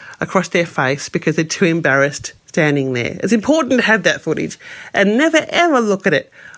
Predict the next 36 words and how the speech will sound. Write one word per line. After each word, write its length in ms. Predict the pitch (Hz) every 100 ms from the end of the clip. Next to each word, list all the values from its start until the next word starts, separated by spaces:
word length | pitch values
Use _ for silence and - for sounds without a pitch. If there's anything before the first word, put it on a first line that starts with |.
| -
on 180 | 190 190
your 160 | 185 175
phone 320 | 175 151 143
again, 420 | 139 143 131 147 - _ - -
but 100 | 196
also 500 | 202 220 208 170 175 - - - -
never 260 | 226 233 196
delete 380 | 170 156 156
it 100 | 165 165
because 220 | 170 -
you 60 |
feel 140 | - 175
too 200 | - 180
guilty 480 | 160 156 160 160 - - - -
and 100 | 156
like 200 | 143 -
you're 80 | 143
a 20 |
bad 380 | 143 131 123 147
mum. 280 | 123 - - _ _ _ _ _ _ _ _ - - -
But 220 | - 190 - _ - - - - -
last 400 | 160 185 208 -
week, 300 | 147 143 - - - - - - _
I 180 | 143 160
queued, 460 | 165 - 156 120 - - _ _ - - -
and 120 | 151
I 220 | 175 220
was 180 | 240 226
happy 580 | - - - - 175 165
to 80 | 156
queue 380 | - 156 - - - - - -
because 340 | 165 170 160 147
for 80 |
the 120 | 160 151
first 400 | - 196 233 -
time 480 | 240 190 180 190